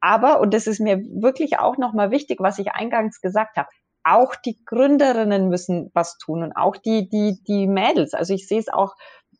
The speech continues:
oft, ähm, im, im privaten Umfeld. Frauen trauen sich einfach nicht so viel zu wie Männer. Und das müssen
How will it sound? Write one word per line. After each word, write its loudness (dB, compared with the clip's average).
oft, -2
ähm, -2
im, -4
im -4
privaten 0
Umfeld. -4
Frauen 0
trauen 2
sich -6
einfach -2
nicht -2
so -2
viel -6
zu -6
wie 0
Männer. -2
Und -2
das 0
müssen 4